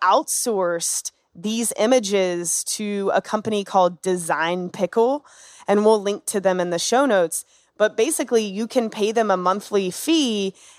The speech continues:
and they will produce unlimited creatives for you. This is the first time we had ever worked with them, ever. And because I was so specific in what I wanted, because I had this grid, they sent back some killer images,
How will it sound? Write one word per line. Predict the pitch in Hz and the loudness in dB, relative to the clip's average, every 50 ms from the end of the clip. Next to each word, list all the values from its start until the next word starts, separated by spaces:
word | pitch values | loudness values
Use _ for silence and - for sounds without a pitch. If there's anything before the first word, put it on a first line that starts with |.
| - _ | -14 _
and | - 214 214 208 208 208 202 196 175 165 | 0 2 4 4 4 2 0 -2 0 2
they | 208 226 | 2 4
will | 254 254 262 254 | 4 4 2 2
produce | - - - 233 202 208 208 208 202 - - - - | 0 -2 -4 -2 -2 -2 -2 -2 -4 -4 -6 -2 0
unlimited | 214 208 202 202 202 202 208 202 202 190 165 | 0 0 2 2 2 2 4 2 2 0 -2
creatives | - - - 214 214 233 254 220 185 156 - - | -6 -10 -6 -2 0 2 4 2 2 2 0 -6
for | - 151 | -10 -12
you. | 147 104 85 85 - _ _ _ _ - | -14 -12 -14 -16 -16 _ _ _ _ -2
This | 208 202 202 | 0 0 0
is | 208 | 2
the | 190 196 | 0 0
first | 185 _ - 208 220 269 269 - - | 0 _ -2 0 0 2 0 0 0
time | - 277 262 247 220 196 | 0 2 2 2 2 2
we | 185 185 | 2 2
had | 180 - - - - | 0 0 -2 0 2
ever | 208 214 214 277 285 285 | 2 4 4 2 2 2
worked | 277 240 294 330 330 285 - - - - _ _ _ _ _ - | 2 2 2 2 2 0 -4 -10 -10 -14 _ _ _ _ _ 2
with | 196 190 185 - | 4 4 4 4
them, | 190 180 175 180 180 - - - | 2 2 2 2 0 -4 -4 0
ever. | - 285 339 349 285 208 185 165 160 170 - _ - - - - - | 2 2 2 4 4 4 4 4 4 2 0 _ -20 -20 -20 -8 -2
And | - 220 226 | 0 0 0
because | 196 226 226 208 - - 285 277 294 277 - - | 0 -4 -8 -8 -6 -2 -2 -2 -2 -2 -4 -2
I | - 208 | 0 2
was | 233 226 220 220 | 4 4 4 4
so | - - 247 247 | 2 -2 -2 -2
specific | 262 - - - 226 220 - 254 240 285 262 - 240 | -2 -4 -4 -4 -4 0 0 2 2 2 2 0 0
in | 214 202 196 | -2 2 2
what | 196 180 | 2 2
I | 170 160 156 | 2 0 -2
wanted, | 170 170 196 277 359 403 - - 226 190 185 175 | -2 0 2 2 2 2 2 0 0 0 0 -2
because | 160 180 180 202 208 196 | -4 -10 -4 -4 -2 0
I | 202 190 196 | 2 0 0
had | 190 180 196 185 185 | 0 -2 -2 -2 -2
this | 175 180 165 - | -4 -6 -6 -6
grid, | 175 - 180 196 262 339 330 220 190 180 175 175 _ - - - _ _ _ - | -10 -10 -6 -2 -2 0 2 4 4 4 2 2 _ -20 -20 -20 _ _ _ 0
they | 190 214 240 262 | 2 2 2 2
sent | - - - 254 233 - - 170 | 0 -2 0 0 -2 -2 -2 0
back | 190 180 170 170 - - - | 2 2 2 0 -2 -4 -6
some | - - - 208 202 196 | -6 -2 -2 -2 -2 -2
killer | - - - - - 214 208 190 185 175 | -6 -8 -12 -8 -4 -2 0 0 0 0
images, | 165 - 156 156 127 - - - - - - - - - | 0 -4 -8 -10 -10 -12 -14 -16 -14 -12 -10 -10 -10 -10